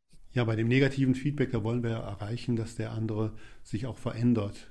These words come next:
Und sicherlich gibt's hier die Unterscheidung, die ich eben schon mal gesagt habe, wird hier gegen eine Regel verstoßen oder sehe ich etwas, was mir nicht gefällt. Es gibt sehr viele Feedback-Modelle, die man so im Internet sich anschauen kann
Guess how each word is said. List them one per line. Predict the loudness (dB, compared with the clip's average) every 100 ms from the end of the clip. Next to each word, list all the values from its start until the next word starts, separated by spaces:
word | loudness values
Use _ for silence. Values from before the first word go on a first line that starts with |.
| -14
Und | -8 -8 -8
sicherlich | -10 -10 -4 -4 -4
gibt's | -6 -10
hier | -6 -4
die | -4
Unterscheidung, | -4 -6 -4 0 2 4 2 2 -6 -16 -18 -18
die |
ich | -8
eben | -2 -2
schon | 0
mal | 0 0
gesagt | -2 -2 -2 -4
habe, | -4 -2 -4
wird | -6 -8
hier | -6 -6
gegen | -4 -4 -4 -6 -6
eine | -4
Regel | -2 -2 -2
verstoßen | -4 -4 0 0 0 -2 -2 -8 -18 -20 -12 -4
oder | -2 0
sehe | 0 2 0
ich | -2
etwas, | -6 -6 -6
was | -6 -6
mir | -6
nicht | -6 -8
gefällt. | -8 -2 0 0 -4 -16 -18 -20 -20 -20 -18 -18 -18 -10
Es | -2
gibt | -2 2
sehr | 2 4
viele | 6 8 6
Feedback-Modelle, | 4 0 2 0 2 2 4 4 4 4 2
die | 0
man | 0
so | 0 -2
im | 0
Internet | 0 0 -2 -2
sich | -6 -10 -6
anschauen | -4 -4 -2 -4 -4
kann | -2 -2 -2